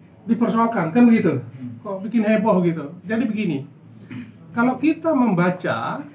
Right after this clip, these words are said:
pasal tiga puluh enam Undang-Undang I T E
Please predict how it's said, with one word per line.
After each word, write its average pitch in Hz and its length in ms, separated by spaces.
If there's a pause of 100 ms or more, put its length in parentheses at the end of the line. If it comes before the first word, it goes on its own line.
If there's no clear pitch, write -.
pasal 220 480
tiga 247 320
puluh 185 220
enam 139 360 (1300)
Undang-Undang 247 560
I 175 80
T 165 160
E 135 320